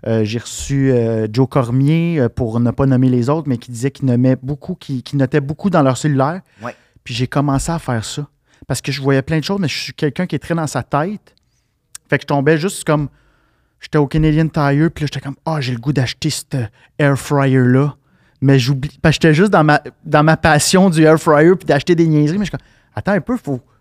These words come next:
Speaker 1: faut que je nomme un peu les émotions que je vis, puis tout ça. » Fait que bref, ça revient à, à ce que tu dis. Mais j'ai l'impression,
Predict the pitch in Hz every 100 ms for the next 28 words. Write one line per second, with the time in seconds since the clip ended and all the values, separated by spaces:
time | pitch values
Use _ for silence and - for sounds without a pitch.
0 | _ - 147 123 151 175 226 180 135 185
1 | 220 165 135 147 143 - 175 143 123 175
2 | - 143 - 233 143 143 170 135 127 160
3 | 175 - 127 - 131 135 123 202 - _
4 | _ _ _ _ _ _ _ 127 135 143
5 | - _ _ _ _ - 127 135 135 135
6 | 120 160